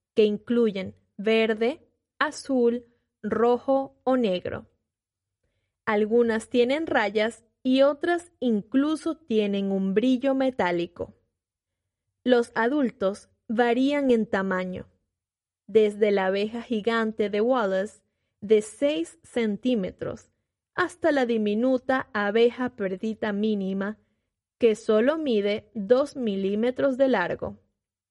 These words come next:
Quizás lo más fascinante de las abejas es su forma de vida cooperativa, que los biólogos llaman eusocialidad.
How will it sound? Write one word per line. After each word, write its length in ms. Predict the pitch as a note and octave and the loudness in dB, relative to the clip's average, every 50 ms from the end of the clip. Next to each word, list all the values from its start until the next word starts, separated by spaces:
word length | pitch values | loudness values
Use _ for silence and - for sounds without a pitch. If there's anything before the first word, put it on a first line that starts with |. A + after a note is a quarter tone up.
| _ _ _ _ _ _ _ _ _ _ _ _ _ _ _ _ _ _ _ _ _ _ _ | _ _ _ _ _ _ _ _ _ _ _ _ _ _ _ _ _ _ _ _ _ _ _
Quizás 480 | B3+ B3+ A#3 - - C#4 C4+ C4+ C4 | 0 0 0 0 0 0 0 0 0
lo 220 | C4+ C4 B3+ B3+ B3+ | 2 2 2 4 2
más 320 | B3+ C4 C4+ D4+ D#4 - | 2 2 0 0 -2 -4
fascinante 800 | - - D#4 C#4 - A3+ G#3+ G#3 G#3+ G#3 G3+ G3+ G#3+ - A3 G#3 | -4 -4 -4 -2 -2 -2 0 0 0 0 0 -2 -2 -2 -2 0
de 100 | G#3 G#3 | 0 0
las 220 | G#3 G#3 G#3+ - - | 0 0 -2 -4 -2
abejas 640 | - C4 C#4+ C#4 C4+ C4+ - A3 G#3 A3+ - - _ _ _ _ _ | -2 0 0 0 0 -2 -4 -4 -6 -6 -6 -12 _ _ _ _ _
es 160 | - E4+ E4 | -4 -4 -4
su 300 | - - _ _ - A3 | -4 -8 _ _ -2 -2
forma 500 | - - A3+ A3 A#3 A#3+ B3 B3 B3+ B3 | -2 0 0 2 2 2 0 0 -2 -2
de 160 | A3 G3+ G3 F#3+ | -2 -2 -4 -4
vida 460 | G3 A3 A3+ A3+ A#3 A#3 A#3 A#3 _ | -4 -4 -2 -2 -2 -2 -4 -4 _
cooperativa, 1040 | - A3 G#3 G3 F#3+ - G3+ G3 F#3+ F#3+ F#3+ - - G#3+ G3 F#3+ G#3 G3+ G#3 - _ _ _ _ _ _ _ _ _ _ _ - | -2 0 0 0 -2 -2 -2 -2 0 -2 -4 -6 -6 -6 -4 -4 -6 -8 -10 -12 _ _ _ _ _ _ _ _ _ _ _ 0
que 160 | A3+ A3 G#3+ | 2 2 4
los 300 | G#3 G#3 G#3 G#3 - G#3+ | 2 0 -2 -2 -4 -8
biólogos 720 | G3+ G#3 G3+ F#3+ F#3+ G3 G#3+ A#3+ C4 C4+ D4 D#4 D4 C4 | -6 -2 0 2 2 2 2 2 0 0 -2 -4 -6 -2
llaman 520 | - C#4 C4 A#3 G#3 G3+ G3+ G3+ A3 A3+ - _ _ _ _ _ _ _ - | 0 0 0 2 0 -2 -4 -4 -6 -8 -10 _ _ _ _ _ _ _ 0
eusocialidad. 1200 | A#3 A#3 A#3 B3+ C4+ C#4 C#4+ C4+ - D4 C#4+ - - C#4 C4+ B3+ B3+ A#3+ A#3+ G#3 F#3+ E3+ - - | 2 4 4 4 4 2 -2 -6 -8 -8 -8 -6 -2 0 0 2 2 0 0 -2 -2 -4 -6 -8